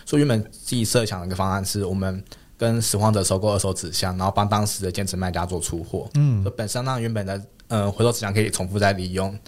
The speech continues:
Speaker 1: 但当时过程其实碰到一些困难，是因为使用回收纸箱还是会有一些消费者的疑虑存在，以及说我们比较难去接比较高端的品牌。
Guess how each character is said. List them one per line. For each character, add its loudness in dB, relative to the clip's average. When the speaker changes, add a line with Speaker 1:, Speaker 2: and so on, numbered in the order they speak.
Speaker 1:
但 2
当 2
时 2
过 4
程 2
其 -6
实 0
碰 2
到 2
一 0
些 2
困 -2
难， -4
是 -2
因 2
为 2
使 -2
用 4
回 6
收 8
纸 2
箱 2
还 2
是 0
会 4
有 4
一 2
些 2
消 4
费 2
者 -2
的 -4
疑 -10
虑 -4
存 -6
在， -4
以 -8
及 -2
说 2
我 4
们 4
比 0
较 4
难 0
去 -2
接 -2
比 -2
较 4
高 0
端 0
的 0
品 -10
牌。 -8